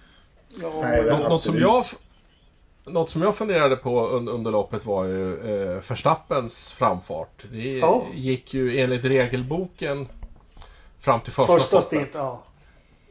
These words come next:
Speaker 3: Sen
Speaker 1: Sen kan
Speaker 3: tog
Speaker 1: man
Speaker 3: det
Speaker 1: inte ens
Speaker 3: tvärstopp.
Speaker 1: styra bilen, säger han. Det går inte
Speaker 3: Nej.
Speaker 1: att styra bilen. Och,
Speaker 3: Nej.
Speaker 1: och ingenting i min sändning liksom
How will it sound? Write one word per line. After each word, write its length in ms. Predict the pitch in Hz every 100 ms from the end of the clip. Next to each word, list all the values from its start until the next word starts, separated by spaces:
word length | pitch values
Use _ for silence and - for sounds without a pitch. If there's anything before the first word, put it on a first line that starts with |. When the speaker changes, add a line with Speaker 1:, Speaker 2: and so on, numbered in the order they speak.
| _ _ _ -
Speaker 3:
Sen 340 | - 185 170
Speaker 1:
Sen 100 | 156
kan 20 |
Speaker 3:
tog 120 | 196
Speaker 1:
man 100 | 214
Speaker 3:
det 60 | 208
Speaker 1:
inte 120 | 190
ens 180 | 170 -
Speaker 3:
tvärstopp. 140 | 220 175
Speaker 1:
styra 220 | 160 151
bilen, 400 | 151 220 156 120
säger 220 | 117 113
han. 100 | 113 - -
Det 80 | 143
går 80 | 165
inte 100 | 117
Speaker 3:
Nej. 80 | 107
Speaker 1:
att 40 |
styra 280 | 151 143 139
bilen. 320 | 180 160 113 - _
Och, 300 | 156 160 151 -
Speaker 3:
Nej. 280 | 135 139 139
Speaker 1:
och 300 | 165 170 185 - - -
ingenting 600 | 190 175 208 214 196 180
i 40 |
min 300 | 165 226 202
sändning 500 | 143 165 151 151 147
liksom 280 | 143 139 151